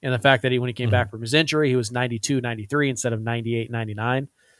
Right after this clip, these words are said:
Speaker 1: Like, there's a price point where Rodon makes a lot of sense, and maybe it gets to that
Speaker 2: Right.
Speaker 1: point for Seattle. But for me, I'm not giving him multiple years, to be honest. I would not feel all that good
Speaker 2: Yeah.
Speaker 1: doing that. Um,
Speaker 2: Agreed.
Speaker 1: the other,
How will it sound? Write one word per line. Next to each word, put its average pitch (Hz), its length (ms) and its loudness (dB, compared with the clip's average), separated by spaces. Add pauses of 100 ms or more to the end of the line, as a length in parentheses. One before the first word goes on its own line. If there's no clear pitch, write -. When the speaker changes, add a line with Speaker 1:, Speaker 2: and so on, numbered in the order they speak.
(760)
Speaker 1:
Like, 117 160 2
there's 190 160 6
a 123 60 4
price - 380 0
point 104 280 -10
where 117 120 -4
Rodon 117 400 -2
makes 107 240 -8
a - 20 -6
lot 107 140 -4
of 92 60 -8
sense, - 500 -6 (200)
and 123 140 -2
maybe 131 240 6
it 120 60 2
gets 113 220 -4
to 123 60 -2
that 117 120 0
Speaker 2:
Right. 101 100 4
Speaker 1:
point 95 100 0
for 107 80 -12
Seattle. 120 540 -4
But 107 300 -4
for 113 140 -8
me, 123 520 0 (340)
I'm 139 180 4
not 131 180 4
giving 117 200 -2
him 113 100 -6
multiple 107 380 -6
years, - 480 -10
to - 80 -12
be 107 120 -6
honest. 101 320 -10
I 123 200 0
would 120 160 0
not 110 280 -6 (100)
feel 107 320 -6
all 113 160 -2
that 101 140 -8
good 101 200 -10
Speaker 2:
Yeah. 101 120 -6
Speaker 1:
doing 98 240 -12
that. 117 180 -12 (760)
Um, 127 300 6
Speaker 2:
Agreed. 120 120 -6
Speaker 1:
the 139 100 10
other, 175 200 8